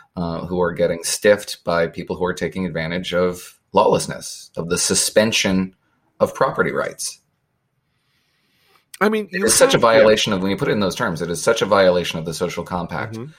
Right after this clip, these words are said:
Speaker 1: that it is as foundational as it gets.
Speaker 2: Right. But, you know, the other thing is, I mean,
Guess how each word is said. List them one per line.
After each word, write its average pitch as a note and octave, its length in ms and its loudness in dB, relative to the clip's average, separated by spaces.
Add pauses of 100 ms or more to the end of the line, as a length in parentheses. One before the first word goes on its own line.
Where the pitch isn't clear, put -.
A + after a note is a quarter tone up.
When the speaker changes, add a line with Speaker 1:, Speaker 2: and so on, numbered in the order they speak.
(120)
Speaker 1:
that F2+ 140 0
it E2+ 80 -2
is E2+ 160 -4
as F#2 420 0 (120)
foundational F#2+ 800 0
as E2 160 -6
it D#2+ 120 -8
gets. - 440 -8 (380)
Speaker 2:
Right. - 260 -16 (300)
But, E3 240 0 (340)
you F#3+ 120 -2
know, G3+ 340 4
the E3+ 160 2
other E4 220 -2
thing C#3+ 400 -2
is, C#3 560 0
I D#3 80 0
mean, D#3+ 260 -2